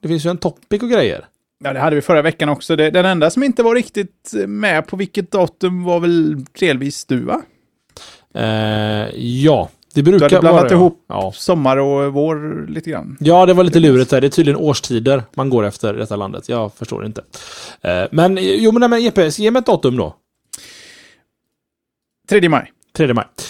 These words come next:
Speaker 1: Eh, och det är också så att, eh, många lyssnare har börjat, eh, stacka upp sig på Hotell elva, heter det,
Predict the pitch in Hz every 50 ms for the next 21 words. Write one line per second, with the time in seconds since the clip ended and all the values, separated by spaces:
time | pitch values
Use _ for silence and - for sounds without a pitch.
0 | - - - - - - - - 147 - - 208 220 214 190 - 196 180 - 196
1 | 175 156 147 143 - - 160 156 156 151 151 147 147 160 185 196 180 165 165 165
2 | 160 160 160 165 175 185 196 - - - 151 147 147 143 147 151 151 156 151 151
3 | 143 135 123 - - 147 - - - - - 165 - - 190 170 - - - 160
4 | 143 143 143 - 147 135 123 143 - - 151 143 - 202 190 147 117 110 139 180
5 | 185 185 - - 107 95